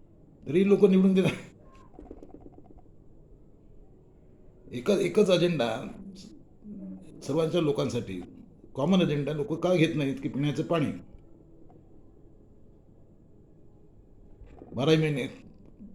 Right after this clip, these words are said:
पाणी योजना हातात का घेतली जात नाही? तुम्हाला समृद्धी हायवे, तुम्हाला बुलेट ट्रेन, हे म्हणजे रिकामटेकडे प्रोजेक्ट का घेता तुम्ही? पिण्याच्या पाण्याचा प्रश्न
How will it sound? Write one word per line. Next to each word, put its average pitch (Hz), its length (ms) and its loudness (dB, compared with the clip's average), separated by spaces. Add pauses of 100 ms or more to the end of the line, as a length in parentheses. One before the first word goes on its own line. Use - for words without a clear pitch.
(1300)
पाणी 151 180 0
योजना 131 300 0 (640)
हातात 170 280 -4 (100)
का 180 300 0
घेतली 156 300 2
जात 147 220 2
नाही? 131 180 -6 (1200)
तुम्हाला 151 260 -2
समृद्धी 160 460 0
हायवे, 123 540 0
तुम्हाला 117 360 -8 (1600)
बुलेट 170 340 2
ट्रेन, 139 340 0
हे - 240 -4
म्हणजे - 420 -8 (300)
रिकामटेकडे 165 640 0
प्रोजेक्ट 175 400 -2
का 196 160 2
घेता 151 300 2
तुम्ही? 95 260 -6
पिण्याच्या 170 340 -2
पाण्याचा 175 300 -2
प्रश्न 135 600 -4